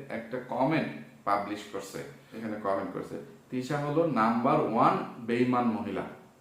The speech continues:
একটা সিম্বল বা স্টিকার, বলছে সাবিনা নাকি ঢাকা খবিশ ফ্যামিলি। আচ্ছা, মানে, একটু স্পেস হইতো বা কমা হইতো। তো, মানে,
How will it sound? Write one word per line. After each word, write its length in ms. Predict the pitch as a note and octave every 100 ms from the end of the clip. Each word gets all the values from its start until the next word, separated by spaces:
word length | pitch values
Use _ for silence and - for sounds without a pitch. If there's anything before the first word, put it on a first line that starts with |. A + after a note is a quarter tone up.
| -
একটা 240 | - - A2+
সিম্বল 480 | - G#2+ B2+ - - - - - -
বা 120 | F#2
স্টিকার, 540 | F#2 G#2+ A#2 - - - - - A2
বলছে 380 | A2+ - A3+
সাবিনা 460 | A3 - A2+ D#3+ F3
নাকি 380 | D3+ D3 C#3+ - A2
ঢাকা 440 | A#2 C3 - A3+ - - - - - _ _ _ _ _ _ _ _ - - _ - _ _ _ _
খবিশ 580 | - D3+ C#3+ - - - -
ফ্যামিলি। 360 | A2 G2 F2 F2 - - - - _ _ - -
আচ্ছা, 280 | - - - - - - -
মানে, 120 | A2+
একটু 360 | A2+ A#2+ A2+ G#2+
স্পেস 420 | - - A#2+ B2
হইতো 180 | B2+ D3+
বা 80 | A#2
কমা 320 | A2+ A2 G#2+
হইতো। 340 | G2+ - F2 - - - _
তো, 360 | A2 A2+ D#3+ - - - - - - -
মানে, 220 | A2+